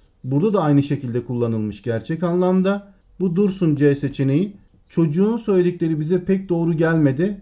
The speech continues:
Bakın burada da gerçek anlamda belli bir yaş aralığını kastediyor. "Ben hiç böyle yaramaz bir çocuk görmedim." derken yine aynı şekilde arkadaşlar burası da gerçek anlamdadır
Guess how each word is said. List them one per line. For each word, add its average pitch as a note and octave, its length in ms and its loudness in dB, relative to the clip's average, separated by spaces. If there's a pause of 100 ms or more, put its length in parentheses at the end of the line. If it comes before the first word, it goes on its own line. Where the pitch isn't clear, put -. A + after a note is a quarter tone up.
(120)
Bakın E3 340 -2
burada D3+ 240 -2
da F3 80 0
gerçek C3 460 -2
anlamda A2+ 480 -2
belli B2+ 280 -2
bir F3+ 120 0
yaş F3+ 340 -2
aralığını F#3 440 0
kastediyor. F#3+ 640 -2 (680)
"Ben G3 460 2 (260)
hiç G#3+ 300 -6
böyle F3+ 300 4
yaramaz E3+ 600 0
bir E3+ 160 0
çocuk C#3 320 -6
görmedim." D3+ 520 2
derken D#3 600 -2 (200)
yine E3 180 0
aynı F3 360 0
şekilde C#3 380 -2
arkadaşlar B2+ 720 -4
burası D#3 320 -4
da D3+ 60 2
gerçek B2+ 460 -4
anlamdadır A#2+ 640 -4